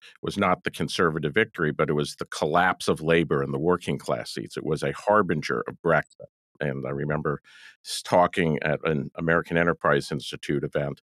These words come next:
two or three days afterwards, and I noted this and said, "Look at the swings against labor in Hartlepool and Sedgefield." And the guy next to me, who was a political analyst on television, said, "That's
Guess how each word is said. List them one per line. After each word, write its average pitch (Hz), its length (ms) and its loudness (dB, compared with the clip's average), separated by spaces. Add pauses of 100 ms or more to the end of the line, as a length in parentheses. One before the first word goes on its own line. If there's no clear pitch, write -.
two 107 180 2
or 90 60 6
three 82 200 0
days 78 280 4
afterwards, 76 640 2
and 73 100 0
I 69 80 0
noted 87 400 4
this 80 400 4
and 65 160 -6 (460)
said, - 420 0
"Look 73 380 0
at - 60 -2
the 113 100 2
swings 120 480 2
against 95 420 0
labor 104 440 4
in 71 80 0
Hartlepool 95 760 0
and 80 100 -2
Sedgefield." 87 760 -2
And 60 100 -8
the 65 60 -14
guy 73 200 0
next 69 300 -4
to 71 80 -6
me, 64 180 -4
who 60 140 -6
was 60 320 -10
a 65 140 -6 (140)
political 73 500 -2
analyst 71 520 -6
on 67 360 -6 (420)
television, 82 640 2 (320)
said, 104 240 4
"That's - 420 0